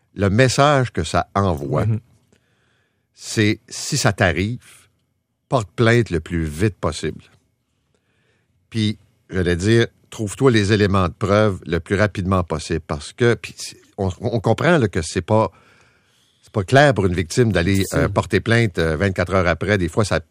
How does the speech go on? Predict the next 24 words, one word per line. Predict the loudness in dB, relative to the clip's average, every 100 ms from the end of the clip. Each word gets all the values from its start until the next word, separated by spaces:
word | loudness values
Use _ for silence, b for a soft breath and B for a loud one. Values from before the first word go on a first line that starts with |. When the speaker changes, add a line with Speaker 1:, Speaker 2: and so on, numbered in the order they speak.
| -8
Speaker 1:
sais, | -4 -2 -4
je | -6
regarde | -2 0
les | 0
gens | 0 -2
qui | -2
m'écrivent, | -4 0 -2
c'est | 0 -2
enfoui | -2 -2 -2
depuis | -2 -4
des | -2 0 0
années, | 0 0
puis | 0 -4
on, | -4 _ -10
ils | -4
l'ont | -2
pas | 0 -2
dit, | -2 -6
puis | -6
bon. | -8 -10 b b b b b b b b b -4
Mais | -4
si | -2 -4 0
t'attends, | 0 0 -2 -4 _ _ _ _ _ _ _ _ _ _ _ _ _ _ _
si, | -16 -12 -10 -6 -2 0 0